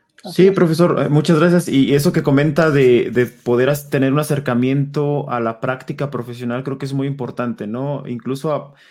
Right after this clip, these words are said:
Speaker 2: eh, si uno decide enfocarse por la parte de la investigación, creo que no desconectarse de la práctica da un criterio muy diferente, incluso a usted como profesor, ¿no? Nosotros como alumnos lo notamos, ¿no? Que usted tenía un criterio no nada más... Eh,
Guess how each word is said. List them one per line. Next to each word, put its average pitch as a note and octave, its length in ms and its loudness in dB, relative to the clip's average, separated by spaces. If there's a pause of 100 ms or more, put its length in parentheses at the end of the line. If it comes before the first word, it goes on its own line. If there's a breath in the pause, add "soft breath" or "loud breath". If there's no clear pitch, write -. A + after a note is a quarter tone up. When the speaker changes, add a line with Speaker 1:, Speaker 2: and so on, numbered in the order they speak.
(200 loud breath)
Speaker 2:
eh, A#2 240 -6
si - 160 -10
uno D#3 160 -4
decide D3 400 -4
enfocarse C#3+ 480 -6
por C#3 160 -8
la A#2 140 -6
parte C3+ 260 -6
de C#3+ 40 -4
la C3 60 -4
investigación, B2 960 -8
creo C#3 220 -10
que C#3+ 100 -8
no C#3 180 -4
desconectarse C#3+ 680 -8
de D3+ 80 -6
la C3 120 -8
práctica C#3+ 640 -10
da B2 200 -8
un C#3+ 100 -6
criterio C#3 380 -8
muy E3 180 -4
diferente, D3 680 -8 (200 soft breath)
incluso C#3+ 460 -6
a E3+ 40 -6
usted D#3+ 300 -10
como C#3+ 240 -10
profesor, C3+ 400 -10
¿no? D3+ 220 -6
Nosotros D3 600 -10 (260 soft breath)
como C3 200 -6
alumnos C#3+ 540 -6
lo B2+ 160 -6
notamos, C3 520 -6
¿no? C#3 380 -8
Que - 100 -12
usted C#3 240 -10
tenía C#3+ 220 -8
un D3 80 -8
criterio C#3+ 480 -8
no B2+ 180 -6
nada D#3 220 -6
más... D3 540 -10
Eh, A#2 520 -10